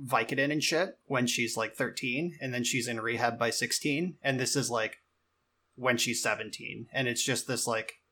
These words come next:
kind of gritty, real, like, dark side of being a teen story, but it, it's pretty good.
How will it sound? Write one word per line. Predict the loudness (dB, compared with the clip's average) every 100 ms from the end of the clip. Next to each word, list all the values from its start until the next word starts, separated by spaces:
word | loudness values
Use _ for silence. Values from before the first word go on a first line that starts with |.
| _ 0
kind | 4 6
of | 4 2
gritty, | -4 0 0 0
real, | -4 -4 0 2 2 2
like, | -2 -4 -2
dark | 0 2 2
side | 2 2 0
of | -2
being | -4 -2
a | -6
teen | -2 -2 -2 -8 -10
story, | -10 0 2 4 0 2
but | 6 6
it, | 6
it's | 2 2
pretty | 0 0
good. | 2 2 0 -2